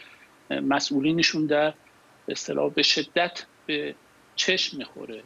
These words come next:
آقای خامنه‌ای که هیچگاه در هیچ مصاحبهٔ مطبوعاتی حتی با خبرنگارای داخلی شرکت نمی‌کنه، در کشوری که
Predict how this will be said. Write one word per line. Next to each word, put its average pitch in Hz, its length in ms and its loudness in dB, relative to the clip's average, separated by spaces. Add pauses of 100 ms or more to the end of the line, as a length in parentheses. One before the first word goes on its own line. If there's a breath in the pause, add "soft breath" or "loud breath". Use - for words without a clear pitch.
(260)
آقای 151 240 2
خامنه‌ای 165 540 2
که 170 160 -2
هیچگاه 165 680 2
در 147 140 2
هیچ 175 280 0
مصاحبهٔ 147 500 2
مطبوعاتی 147 540 0
حتی 190 300 -2
با 180 80 0
خبرنگارای 151 760 0
داخلی 151 420 -4
شرکت 143 420 -6
نمی‌کنه، 147 680 -2 (880 loud breath)
در 165 160 2
کشوری 190 600 -2
که 196 460 2